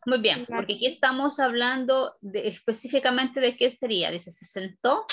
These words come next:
Speaker 1: y peinó sus cabellos. Eran de oro puro. Estaríamos hablando del color, ¿verdad? Un
Speaker 2: Sí,
Speaker 1: color.
Speaker 2: el color. O sea,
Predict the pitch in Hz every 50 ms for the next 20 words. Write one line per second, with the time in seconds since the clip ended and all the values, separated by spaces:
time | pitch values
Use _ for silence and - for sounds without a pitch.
0 | - - - - 220 - - 196 202 208 208 233 240 254 240 - - 190 170 165
1 | 151 156 165 - - _ - 226 233 240 240 233 214 190 185 196 190 175 170 -
2 | - 180 170 - - - _ _ _ _ _ _ _ _ _ _ _ _ _ _
3 | _ - - _ _ _ _ _ _ _ _ _ _ _ _ _ _ _ _ _
4 | _ _ _ _ _ _ _ _ _ _ _ _ _ _ _ _ _ _ _ _
5 | _ _ _ _ _ _ _ _ _ _ _ _ _ _ _ _ _ _ - -
6 | - - - - 226 226 233 240 233 247 294 294 254 247 254 269 254 285 285 285
7 | 302 - 240 220 208 226 254 285 240 190 - 151 147 151 175 220 285 302 - _
8 | _ _ _ _ _ - 220 247 247 - 240 - - - 285 262 247 240 233 233
9 | 233 - _ _ - 247 247 240 _ _ _ _ - - - - - - - -
10 | 262 262 269 247 254